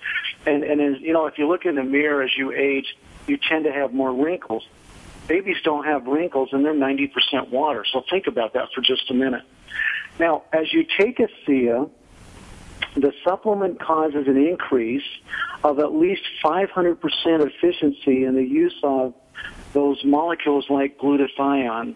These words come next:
peroxidase, for example, that I mentioned earlier. Well, glutathione is a molecule that detoxes cells. I mean, people are always coming to, to healthcare people and say, "I need to do a detox. I need to do a cleanse." Let me tell you, this is the best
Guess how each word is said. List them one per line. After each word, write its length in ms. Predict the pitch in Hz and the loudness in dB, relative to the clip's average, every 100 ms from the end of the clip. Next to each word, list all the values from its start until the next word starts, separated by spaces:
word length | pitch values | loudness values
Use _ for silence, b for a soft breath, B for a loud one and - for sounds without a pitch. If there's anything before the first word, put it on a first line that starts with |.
| - | -4
peroxidase, 600 | 131 135 139 139 127 120 - | 0 0 0 -2 -2 -2 -2
for 140 | - 131 | 0 0
example, 440 | 123 139 135 131 | 0 0 0 0
that 100 | 127 | 0
I 60 | 127 | 0
mentioned 400 | 139 131 143 131 | 0 0 0 0
earlier. 400 | 147 156 127 117 - B B B - | 0 0 -2 -6 -10 B B B -4
Well, 100 | 170 | -4
glutathione 840 | - 214 277 - 185 190 190 147 | 0 2 2 0 -2 0 0 0
is 100 | 135 | 0
a 40 | 135 | -2
molecule 720 | 131 135 156 175 - 156 143 | 0 0 0 -2 -2 0 0
that 240 | 139 - | -2 -4
detoxes 640 | 151 170 - 151 143 - 131 - | -4 -2 0 0 -2 -2 -4 -2
cells. 360 | 151 123 104 - - - - - - - | 0 0 -2 -8 -14 -20 -20 -20 -8 -2
I 60 | |
mean, 220 | 170 165 143 | 2 0 0
people 300 | 208 214 190 | -2 0 0
are 140 | 170 | 0
always 220 | 170 170 - | 0 -2 -4
coming 260 | - 156 151 - | -4 -2 -2 -2
to, 260 | 135 131 | -2 -2
to 120 | - 131 | -4 -2
healthcare 500 | 139 151 - 143 139 | -2 -4 -2 -4 0
people 340 | 143 139 135 | -2 0 -2
and 80 | 131 | 0
say, 80 | 139 | 0
"I 80 | 139 | 2
need 180 | 160 139 | 0 -2
to 100 | 131 | -4
do 260 | - 143 | -2 -2
a 40 | 123 | -2
detox. 640 | - 139 165 - - - 127 | -4 -2 -2 -2 -4 -4 -2
I 80 | |
need 140 | 135 165 | 0 0
to 80 | 143 | 0
do 180 | 151 | 0
a 60 | 127 | -2
cleanse." 580 | - 170 175 120 - - B B B B - | -4 -2 0 -2 -6 -16 B B B B -6
Let 80 | 202 | 0
me 100 | 240 - | 0 0
tell 180 | 208 202 | 0 2
you, 80 | 127 | 2
this 180 | 151 - | 0 -2
is 80 | 202 - | -6 -4
the 60 | - | -6
best 400 | - 156 156 | -2 -2 -2